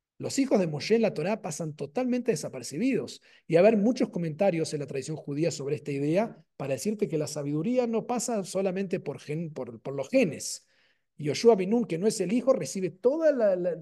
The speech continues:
la, el, el, el honor, el kavod, y él es el que nuevo líder del pueblo, y es el que, el joven que está toda la vida al lado del maestro, y no son sus hijos.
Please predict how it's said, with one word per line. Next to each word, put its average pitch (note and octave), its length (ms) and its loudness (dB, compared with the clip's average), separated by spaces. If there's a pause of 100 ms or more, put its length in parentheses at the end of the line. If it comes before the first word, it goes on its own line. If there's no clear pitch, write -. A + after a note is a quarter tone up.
(100)
la, D3+ 240 -6
el, D3 200 -4
el, D3 160 -4
el D3+ 160 0
honor, G3+ 340 4
el F#3 140 0
kavod, G#3 400 4
y F#3+ 120 -2
él A#3 100 0
es A#3 120 -8
el E3 120 -12
que D3+ 140 -10
nuevo F#3 280 0
líder F3 280 -2
del C3 120 -6
pueblo, A#3+ 500 0 (560)
y D#3+ 120 2
es G#3 120 4
el G3+ 120 0
que, D#3+ 100 -6
el D3 80 -6
joven A#3+ 320 2
que - 80 -10
está F#3 240 -4
toda C4 200 4
la B3+ 100 -2
vida B3+ 160 -2
al A3 80 -2
lado A#3 120 -2
del A3+ 100 -2
maestro, G#3 480 -8 (200)
y C3+ 160 -8
no D#3 140 -2
son A3+ 180 -2
sus A3 180 -2
hijos. - 400 -4